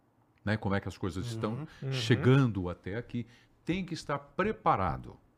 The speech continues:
Speaker 1: É isso. Tem que prestar atenção no jogo. Não adianta o cara chegar, "Tô preparado" e tudo mais, e durante o jogo, entendeu?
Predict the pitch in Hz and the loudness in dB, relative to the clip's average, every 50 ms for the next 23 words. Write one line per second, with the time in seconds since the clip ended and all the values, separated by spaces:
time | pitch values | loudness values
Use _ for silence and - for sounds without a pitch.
0 | _ _ _ _ _ 190 202 180 147 117 98 85 - - - - 110 - _ _ | _ _ _ _ _ -2 0 0 0 0 -2 -4 -8 -12 -16 -18 -20 -20 _ _
1 | _ _ _ _ - - - - _ _ - 170 165 196 147 - 180 160 151 - | _ _ _ _ -20 -20 -20 -20 _ _ 0 0 0 -2 -2 2 4 4 4 2
2 | - - - 185 202 202 185 180 - 160 139 - - 160 165 175 156 107 117 110 | 0 2 4 4 6 6 4 2 0 -2 -2 -2 -2 -2 -2 -2 0 2 2 2
3 | 98 85 73 71 65 - _ _ _ _ _ - - - - 127 135 139 120 - | 2 2 -2 -6 -12 -14 _ _ _ _ _ -20 -20 -8 -2 2 2 2 2 2
4 | 180 214 214 208 165 - 143 127 117 110 - - 120 110 143 151 - 165 156 156 | 0 0 0 -2 -2 -2 -2 -2 -4 -6 -6 -8 -8 -6 -8 -6 -4 -4 -4 -4
5 | - 143 139 - 127 123 135 156 165 175 170 156 131 127 120 - 127 117 113 110 | -4 -6 -6 -6 -4 -2 0 2 2 4 2 2 0 -6 -10 -10 -10 -10 -8 -6
6 | 120 139 156 170 185 185 175 156 170 151 151 196 175 143 139 131 117 - 151 143 | -4 -2 -2 -2 -4 -6 -10 -12 -12 -10 -6 -4 -2 -2 -2 -4 -4 -6 -6 -6
7 | 123 101 127 185 220 208 151 113 104 90 80 - _ _ _ _ _ _ _ _ | -6 -4 -2 0 2 2 0 -2 -6 -12 -12 -16 _ _ _ _ _ _ _ _
8 | _ _ _ _ _ _ _ _ _ _ _ _ - 90 87 107 147 175 160 - | _ _ _ _ _ _ _ _ _ _ _ _ -20 -18 -10 -8 -6 -6 -6 -6
9 | - | -8